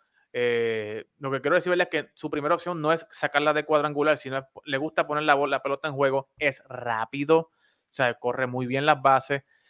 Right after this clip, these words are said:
pero, señores, José Altuve es José Altuve. Eh, ¿verdad? Y usted podrá decir lo que usted quiera de José Altuve por lo del año dos mil diecisiete, ¿verdad? Usted lo que quiera, ¿verdad? Si se le respeta su opinión,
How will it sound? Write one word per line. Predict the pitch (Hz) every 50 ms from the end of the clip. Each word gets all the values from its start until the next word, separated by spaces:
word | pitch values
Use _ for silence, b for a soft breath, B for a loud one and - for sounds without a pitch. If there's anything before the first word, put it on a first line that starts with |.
| _ _ _
pero, | - 165 170 180 202 202
señores, | - - 151 143 143 147 156 165 175 165 - - _ _
José | _ - 127 120 - 147 143
Altuve | 143 139 _ - 160 160 160 156 151 - - _ -
es | 131 135 139 - - _ _ _
José | _ - 123 120 110 - - 127
Altuve. | 123 120 117 - _ - - - - _ _ _ _ _ _ _ _ _ _ _ _ _ _ _ _ _
Eh, | 120 110 110 110 107 107 107 104 104 110 - -
¿verdad? | 117 113 131 143
Y | 143 135
usted | 120 - - 135 131 135
podrá | 143 143 139 143
decir | 139 135 131 - - 147
lo | 139 135 131 -
que | 131
usted | 131 _ - 143 156 _
quiera | - 185 185 180 180 180 180 180 180 175 170 170 170 165 147 139
de | 135 127
José | 120 123 120 - 143
Altuve | 135 131 135 - 165 170 170 170 170 170 160 160 156
por | 143 - 135 135
lo | 131 127
del | 127 127 127
año | 131 139 143 139
dos | 135 127
mil | 131 139 139
diecisiete, | 135 131 143 139 - - 175 170 165 165 160 160 165 156 143
¿verdad? | 143 151 170 175 175 165 - - _ _ _ -
Usted | 165 - 208 208
lo | 202 190
que | 180 180
quiera, | 190 196 185 165
¿verdad? | 165 175 190 185 170 - _ -
Si | 131 127
se | - 139
le | 135 135 131
respeta | 135 131 - 165 165 175
su | 156 165
opinión, | 156 165 156 156 170 175 156 143